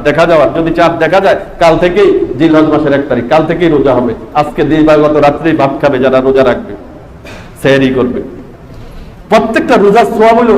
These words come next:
এক বছর রোজা রাখার সওয়াব। প্রত্যেক রাত্র, আজকে রাত্র থেকে রাত্র শুরু হবে যদি চাঁদ দেখা যায়, তো প্রত্যেক রাত্রের ইবাদতের সওয়াব হলো কদরের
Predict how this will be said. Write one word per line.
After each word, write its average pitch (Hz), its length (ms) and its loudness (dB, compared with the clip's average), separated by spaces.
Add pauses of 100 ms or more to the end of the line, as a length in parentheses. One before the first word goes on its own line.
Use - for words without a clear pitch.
(120)
এক 190 140 0
বছর 208 280 0
রোজা 175 180 2
রাখার 151 280 0
সওয়াব। - 180 -2 (100)
প্রত্যেক 208 380 0
রাত্র, 202 320 2
আজকে 170 280 0
রাত্র 190 200 0 (120)
থেকে 190 160 0
রাত্র 175 220 0 (120)
শুরু 160 160 0
হবে 147 120 0
যদি 147 200 -2
চাঁদ 139 220 0
দেখা 123 200 -4
যায়, 104 160 -4 (220)
তো - 100 -8
প্রত্যেক 190 420 0
রাত্রের 185 380 2 (300)
ইবাদতের 196 440 2
সওয়াব 202 220 2
হলো 208 140 2 (500)
কদরের 233 340 4